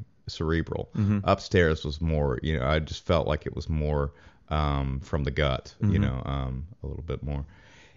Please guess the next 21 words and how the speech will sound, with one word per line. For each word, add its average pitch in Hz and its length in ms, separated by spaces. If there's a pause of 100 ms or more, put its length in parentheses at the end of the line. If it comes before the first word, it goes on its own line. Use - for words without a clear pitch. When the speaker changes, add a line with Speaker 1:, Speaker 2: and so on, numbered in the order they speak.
(140)
Speaker 1:
And, 78 600
uh, 69 400 (400)
but 101 200
that 113 420
spoke 190 340
to 92 60
me 73 200 (280)
at - 140
that - 120
time 69 200
too, - 240 (200)
you 80 80
know, 76 60 (180)
Speaker 2:
Mm-hmm. 107 80
Speaker 1:
and, 82 420
and, 78 640 (680)
um, 78 640 (3250)
I 95 300 (180)
didn't 110 360
really 101 480
w-, 95 280